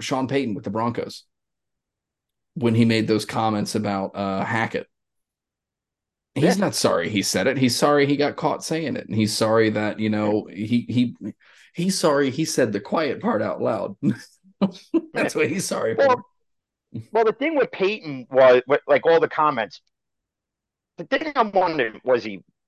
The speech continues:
Speaker 2: wrong?
Speaker 1: No, he wasn't wrong.
Speaker 2: In
Speaker 1: But
Speaker 2: question.
Speaker 1: it, he wasn't
Speaker 2: But
Speaker 1: wrong.
Speaker 2: I, I don't think it's something he wanted said. I don't think he wanted it out there publicly. But then again, when you're in these spotlights, whether you're the coach,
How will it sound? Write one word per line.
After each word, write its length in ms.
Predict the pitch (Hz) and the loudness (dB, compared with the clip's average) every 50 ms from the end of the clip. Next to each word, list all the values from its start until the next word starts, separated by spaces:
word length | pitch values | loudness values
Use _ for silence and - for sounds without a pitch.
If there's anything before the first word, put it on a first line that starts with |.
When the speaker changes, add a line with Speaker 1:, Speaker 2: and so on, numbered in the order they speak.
| _ _ | _ _
Speaker 2:
wrong? 400 | 65 69 78 85 101 123 151 151 - _ _ _ _ _ _ _ _ - | -12 -6 -4 -2 -2 -2 -4 -6 -12 _ _ _ _ _ _ _ _ -2
Speaker 1:
No, 180 | 240 302 - | 0 0 0
he 120 | 214 143 151 | 0 0 2
wasn't 260 | 233 - - - - - | 0 0 -2 -4 -8 -8
wrong. 260 | - 151 - - 139 | -6 -6 -4 -2 -4
Speaker 2:
In 80 | 135 139 | -4 -4
Speaker 1:
But 80 | - | 2
Speaker 2:
question. 300 | - 151 147 147 131 151 | 6 6 6 8 6 2
Speaker 1:
it, 60 | - - _ - _ _ _ _ _ _ _ _ _ _ _ _ _ - | -2 -4 _ -20 _ _ _ _ _ _ _ _ _ _ _ _ _ 0
he 120 | 139 165 | 2 4
wasn't 260 | 208 220 247 226 208 | 6 6 4 4 2
Speaker 2:
But 180 | 151 - 202 196 | 6 6 8 8
Speaker 1:
wrong. 80 | - | 8
Speaker 2:
I, 200 | - 190 185 196 | 8 8 8 8
I 100 | 196 180 | 8 8
don't 120 | 185 185 170 | 6 6 6
think 140 | 190 - 175 | 4 4 4
it's 140 | 156 - | 2 4
something 400 | - 185 170 151 180 185 160 147 139 | 4 4 4 4 2 -2 -2 0 0
he 120 | 165 160 | -2 0
wanted 400 | 135 147 151 151 139 127 123 104 - | 2 2 4 4 4 2 0 -2 -2
said. 260 | - 151 123 110 92 - 127 120 | 0 0 0 0 0 -4 -2 0
I 100 | - 175 | 2 2
don't 100 | 196 165 | 0 0
think 140 | - - - | -4 -8 -8
he 200 | 165 151 135 123 - _ _ | -8 -8 -8 -8 -12 _ _
wanted 400 | 135 131 147 139 127 127 127 117 | -4 0 2 4 4 4 2 2
it 160 | 117 117 - - 127 | 0 0 -2 0 2
out 180 | 120 123 - - | 2 2 2 2
there 120 | 107 101 | 0 0
publicly. 600 | - - - 147 190 190 196 - - 123 123 120 101 | 0 0 0 0 2 2 0 -2 -2 -2 -4 -2 -2
But 120 | - 127 - - | -4 -4 -2 0
then 160 | 139 127 117 | 0 0 0
again, 440 | 110 90 143 185 220 214 170 165 151 _ _ _ _ _ _ _ _ _ _ _ _ _ _ _ _ _ _ | 0 0 2 2 2 2 0 -4 -8 _ _ _ _ _ _ _ _ _ _ _ _ _ _ _ _ _ _
when 280 | 127 143 156 135 135 123 | 0 0 0 0 0 0
you're 240 | 127 147 156 165 | 2 2 4 4
in 140 | 165 151 151 | 4 2 2
these 180 | 151 143 123 - | -2 -4 -4 -6
spotlights, 720 | - - - 131 147 - - 151 147 135 131 127 120 - | -6 -10 -10 -8 -8 -6 -2 0 2 2 2 2 -2 -2
whether 220 | 131 135 131 123 131 | 0 0 0 2 2
you're 160 | 120 120 107 | 2 2 0
the 80 | 104 | 0
coach, 480 | - - 135 139 143 139 127 - - | -2 0 2 2 2 2 -2 -6 -12